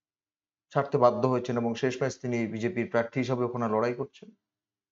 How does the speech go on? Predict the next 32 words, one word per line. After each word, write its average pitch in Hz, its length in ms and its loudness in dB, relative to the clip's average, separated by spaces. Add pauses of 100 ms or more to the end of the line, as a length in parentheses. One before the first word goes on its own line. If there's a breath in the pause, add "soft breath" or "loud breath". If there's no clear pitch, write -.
(2750)
এটা 135 200 4
নিয়েই 226 180 4
মাননীয় 185 360 6
মুখ্যমন্ত্রী 143 500 2
বললেন 113 380 2
যে 120 100 -2
ভোটে 139 680 2 (200)
যদি 120 220 -4
লড়বেন, 139 500 4
তাহলে 123 320 4 (120)
চাকরি 127 260 -4
করতে 123 300 -4
গেছিলেন 113 380 -4
কেন? 110 220 -2
আর 117 80 0
তা 120 200 4
বললেন 175 300 4
না, 143 100 4
উনি 131 160 2
বললেন 165 280 0
যে 170 240 -2 (260)
স্টাডি 156 360 6
লিভ 185 140 6
নিয়েছিলেন, 160 500 2
মানে 151 160 4 (100)
পড়ার 190 300 12
এত 208 200 8
যদি 185 280 2
শখ, 147 360 2
তাহলে 147 260 4
ঝাড়গ্রামে 127 420 4
ডাক্তারি 120 480 2